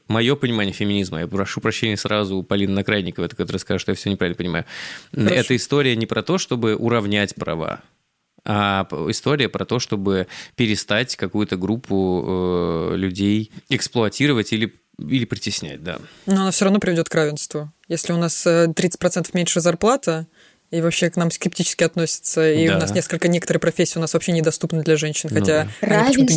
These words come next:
Speaker 2: гендерно
Speaker 3: не может
Speaker 2: окрашены.
Speaker 3: быть, в принципе.
Speaker 2: А?
Speaker 3: Равен-,
Speaker 1: Почему?
Speaker 3: равенство, в принципе, н-,
Speaker 2: Почему?
Speaker 3: недоступно. Даже с теми же профессиями, но, э, мое исключительное мнение, что если сейчас на каком-то даже высшем уровне будет распоряжение так,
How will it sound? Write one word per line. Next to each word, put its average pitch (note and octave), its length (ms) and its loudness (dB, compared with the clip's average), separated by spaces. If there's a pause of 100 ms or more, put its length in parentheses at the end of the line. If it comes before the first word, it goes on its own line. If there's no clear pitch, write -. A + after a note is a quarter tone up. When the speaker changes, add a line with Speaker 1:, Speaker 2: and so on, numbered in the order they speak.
Speaker 2:
гендерно A3 160 8
Speaker 3:
не A#3 60 6
может B3 140 6
Speaker 2:
окрашены. F3 420 2
Speaker 3:
быть, - 400 -6
в - 100 -20
принципе. G#3 720 0 (100)
Speaker 2:
А? F#3+ 40 -6
Speaker 3:
Равен-, F3 180 -2
Speaker 1:
Почему? B2+ 260 2
Speaker 3:
равенство, B3+ 420 2
в - 120 -10
принципе, A3 500 2
н-, F3 100 0
Speaker 2:
Почему? F#3 400 2
Speaker 3:
недоступно. G3+ 800 2 (720)
Даже A3+ 280 2
с C#4 60 0
теми C4 240 4
же B3 140 2
профессиями, A#3 600 2
но, G#3 560 4 (560)
э, - 40 -12 (260)
мое G3+ 300 6
исключительное F#3 640 -2
мнение, E3 400 -2
что E3+ 580 -2 (120)
если G#3+ 320 4
сейчас G3+ 440 0
на F#3+ 80 -2
каком-то G3+ 440 0
даже F3+ 300 2
высшем F#3+ 560 2
уровне F3+ 360 2
будет F3 260 0
распоряжение F3+ 680 0
так, E3 320 -2